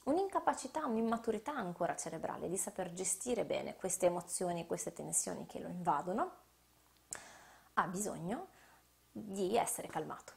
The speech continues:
ha bisogno di sentire che noi siamo lì la figura di riferimento, che lo accettiamo anche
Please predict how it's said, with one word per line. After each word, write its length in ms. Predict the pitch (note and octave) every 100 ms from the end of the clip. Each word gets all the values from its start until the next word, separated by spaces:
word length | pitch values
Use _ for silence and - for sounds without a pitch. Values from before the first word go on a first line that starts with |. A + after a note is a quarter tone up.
| - _ -
ha 120 | D#3+
bisogno 460 | F#3+ G#3+ F#3+ F#3
di 100 | G#3
sentire 520 | E3+ G#3+ G#3+ F3 E3 F3+
che 200 | D#3+ -
noi 220 | F#3 F3+
siamo 260 | D#3+ F#3 F3
lì 140 | F#3
la 80 | E3
figura 380 | - F#3+ G#3 E3+
di 100 | F3
riferimento, 720 | F3 - B3+ C4 G#3+ G#3 A#3+
che 240 | - F#3 - - -
lo 220 | - C4 -
accettiamo 760 | F3 - G3+ - G#3+ F3 E3+
anche 380 | - A#3+ A3+ F3+